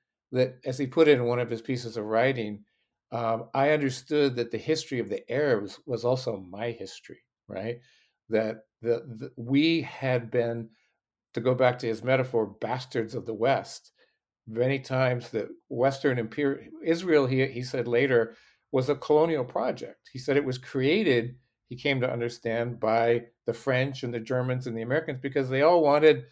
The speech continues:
one, they wanted, they were happy to send Jews someplace else 'cause there was so much anti-Semitism in, in, in Europe and North America, but they also wanted a, you know, a, a, a political proxy in the Middle East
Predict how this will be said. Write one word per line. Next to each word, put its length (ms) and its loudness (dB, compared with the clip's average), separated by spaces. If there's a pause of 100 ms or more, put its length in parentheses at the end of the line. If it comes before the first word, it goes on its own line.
(360)
one, 260 6
they 120 4
wanted, 320 4 (180)
they 100 4
were 120 4
happy 300 4
to 100 -2
send 280 -2
Jews 300 0
someplace 460 -2
else 320 0
'cause 180 -4
there 80 -2
was 180 -2
so 120 -4
much 180 -4
anti-Semitism 920 -6 (540)
in, 300 -4
in, 400 -8
in 160 -12
Europe 340 2
and 120 -2
North 200 -2
America, 540 0 (440)
but 120 -2
they 80 10
also 240 8
wanted 340 4
a, 340 6
you 100 -2
know, 340 -6
a, 240 2 (100)
a, 200 0 (160)
a 40 -6
political 500 2
proxy 680 0
in 120 -6
the 80 -8
Middle 280 -6
East 380 -4